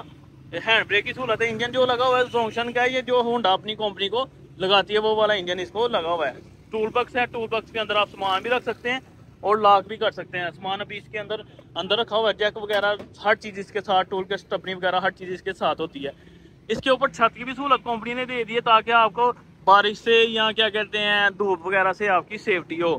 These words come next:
उसके अलावा पीछे आप तीन पर्सन extra बिठा सकते हैं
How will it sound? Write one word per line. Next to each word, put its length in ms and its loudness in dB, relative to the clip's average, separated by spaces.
उसके 220 2
अलावा 240 6
पीछे 400 0
आप 180 4
तीन 180 -8
पर्सन 320 -4
extra 260 -2
बिठा 280 2
सकते 280 -8
हैं 160 -4